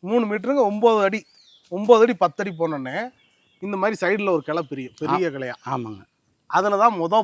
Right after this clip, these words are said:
Speaker 1: பூ தள்ளும். நீங்க வச்சு வளர்த்துருந்தீங்க.
Speaker 2: ஆமாங்க.
Speaker 1: அந்த பூ தள்ளினோடனே இந்த கனவு பு-, ஓ, இந்த பிடிச்சிருக்கு இல்லையா?
Speaker 2: ஆமா.
Speaker 1: இது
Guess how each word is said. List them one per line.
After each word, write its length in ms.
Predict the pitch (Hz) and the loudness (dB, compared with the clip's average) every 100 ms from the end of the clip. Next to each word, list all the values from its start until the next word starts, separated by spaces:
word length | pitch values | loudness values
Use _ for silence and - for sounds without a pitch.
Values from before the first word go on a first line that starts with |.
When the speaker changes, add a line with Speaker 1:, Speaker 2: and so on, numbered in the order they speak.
| 185 | -2
Speaker 1:
பூ 60 | 196 - | -8 -6
தள்ளும். 260 | 123 - _ _ _ _ _ _ _ _ _ _ _ _ _ _ _ _ 175 | -6 -12 _ _ _ _ _ _ _ _ _ _ _ _ _ _ _ _ -4
நீங்க 120 | 202 | 2
வச்சு 180 | 185 233 | 2 2
வளர்த்துருந்தீங்க. 460 | 196 180 180 156 151 | 0 -2 -2 2 2
Speaker 2:
ஆமாங்க. 340 | 185 165 117 156 | 2 -2 -4 -4
Speaker 1:
அந்த 120 | 190 185 | -2 -2
பூ 140 | - 196 196 | 0 2 2
தள்ளினோடனே 500 | 196 208 175 135 156 214 226 _ _ _ _ 175 | 2 0 -2 -2 -2 -2 -4 _ _ _ _ -6
இந்த 120 | 196 196 175 | 0 0 2
கனவு 200 | 233 240 | 2 2
பு-, 100 | 220 214 196 202 | 2 2 0 -2
ஓ, 20 | 202 - - | -4 -6 -12
இந்த 120 | 208 180 | -10 -6
பிடிச்சிருக்கு 340 | 240 208 226 | -4 -4 -4
இல்லையா? 180 | 202 175 123 143 | 0 0 0 -6
Speaker 2:
ஆமா. 80 | 131 151 | -10 -6
Speaker 1:
இது 100 | 190 | -2